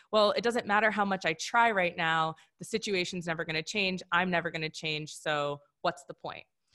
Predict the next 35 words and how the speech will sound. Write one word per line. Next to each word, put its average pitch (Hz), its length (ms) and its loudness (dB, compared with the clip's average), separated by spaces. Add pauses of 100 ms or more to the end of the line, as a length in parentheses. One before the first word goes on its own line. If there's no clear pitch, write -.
(500)
Another 359 340 6
interesting 262 460 2
point 180 280 0
about 160 260 2
this 160 220 -8
is 170 100 -10
that 170 240 0
we 196 100 -6
feel 190 240 -2
threatened 202 800 -4
by 180 200 2
the 170 160 -8
success - 760 -8
of 180 120 -8
others 147 360 -4
when 151 120 -10
we're 147 100 -4
in 151 120 -8
a 147 60 -8
fixed - 300 -14
mindset. - 400 -8
So 220 160 -6
the 226 100 2
way 208 160 0
you 359 240 0
might 202 180 0
be 202 100 -2
experiencing 165 800 -4
that 156 260 2 (520)
right 165 260 0
now 185 680 6
is 185 120 -2
the 185 80 -2
feeling 196 400 -2
of 170 200 -2